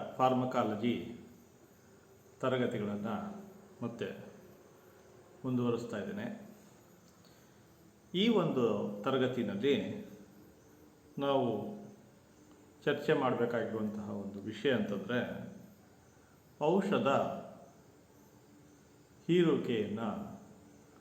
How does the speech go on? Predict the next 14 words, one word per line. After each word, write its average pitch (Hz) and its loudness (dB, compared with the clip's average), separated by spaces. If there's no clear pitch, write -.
ಔಷಧದ 127 2
ಯಾವ 151 6
ಯಾವ 123 2
ಗುಣಗಳು 127 4
ನಿಯಂತ್ರಣ 127 2
ಮಾಡ್ತವೆ 95 -6
ಅಂತಂದ್ರೆ, 143 -2
ಒಂದು 127 2
ಔಷಧ 160 4
ನಮ್ಮ 123 0
ದೇಹಕ್ಕೆ 139 -2
ಎಷ್ಟು 120 -2
ಸುಲಭವಾಗಿ 147 2
ಸೇರ್ಕೋಬೇಕು 120 -2